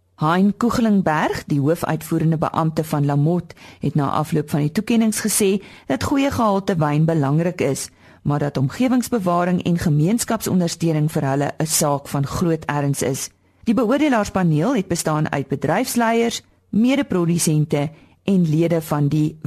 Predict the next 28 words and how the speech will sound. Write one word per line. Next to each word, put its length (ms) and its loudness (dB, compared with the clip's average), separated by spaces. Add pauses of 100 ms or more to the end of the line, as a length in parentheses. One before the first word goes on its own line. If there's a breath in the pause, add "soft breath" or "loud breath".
(100)
Wêreld 580 -2
Wildlewe 760 -2
Fonds. 580 -6 (1400 soft breath)
Chris 240 0
Derksen 380 2
staan 240 0
gereed 460 0
met 360 0
sy 420 -2 (300)
weeklikse 600 0 (520)
vleispryse 920 0
wat 180 -2
behaal 320 0
is 80 -6
by 160 -2
veilinge 460 0 (100)
in 80 2
die 240 0
Noord-Vrystaat 1080 0 (420 loud breath)
en 160 2
die 80 0
datum 400 0
van 160 0
hierdie 240 0
veilinge 560 -2 (320 soft breath)
was 320 0
op 240 -6
Dinsdag 720 -2